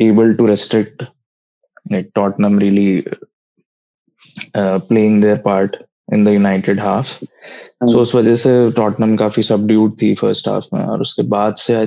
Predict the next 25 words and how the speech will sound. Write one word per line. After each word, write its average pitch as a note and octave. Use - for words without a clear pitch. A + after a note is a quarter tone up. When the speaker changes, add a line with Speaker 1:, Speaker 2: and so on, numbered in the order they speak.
Speaker 1:
think A2+
there A2
were A2
some A2
changes G#2
in G2+
the G2+
midfield, G2
and G#2+
then G#2+
they A2+
had G#2
that, G#2
uh, F#2+
more A2+
numbers A2
in A2
the A2+
midfield, A2+
Speaker 2:
Hmm। B2+
Speaker 1:
और G2
United G#2+
की A2+
midfield G#2+
was G#2